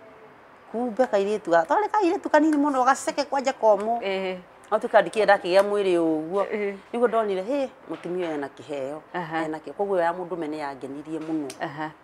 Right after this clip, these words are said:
Speaker 1: Kuma hau ngĩthaka ĩngĩ yetagwo mũtumia mũrogi.
Speaker 2: Aha.
Speaker 1: Mũtumia mũrogi rĩu twanyitanire niĩ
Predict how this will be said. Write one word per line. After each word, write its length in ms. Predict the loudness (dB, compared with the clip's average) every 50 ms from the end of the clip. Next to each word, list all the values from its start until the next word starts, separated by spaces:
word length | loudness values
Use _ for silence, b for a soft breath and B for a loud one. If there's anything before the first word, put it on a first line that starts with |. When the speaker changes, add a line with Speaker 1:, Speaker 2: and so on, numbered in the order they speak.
| B B B B B B -20 -20 -20 -20 -20 -20 -16 -8
Speaker 1:
Kuma 220 | -6 -4 -2 -2
hau 120 | -2 -2
ngĩthaka 400 | -2 -2 -4 -4 -6 -6 -6 -8
ĩngĩ 160 | -8 -6 -6 -6
yetagwo 260 | -6 -4 -6 -6 -6
mũtumia 420 | -8 -8 -8 -4 0 0 2 2
mũrogi. 360 | 0 0 -2 -4 -4 -6 -8 -14 -18 -14 -14
Speaker 2:
Aha. 360 | -12 -12 -10 -8 -10 -10 -10 -12 -18 -20 -20 -20 -20 -20 -20 -20 -20 -20 B B B B B B B -16 -14
Speaker 1:
Mũtumia 320 | -12 -8 -4 -2 0 0
mũrogi 260 | 2 2 2 2 2
rĩu 120 | 0 -2 0
twanyitanire 680 | 2 2 2 2 0 -2 -2 -4 -4 -2 -2 -2 -4
niĩ 440 | -2 -2 -2 -2 0 2 2 0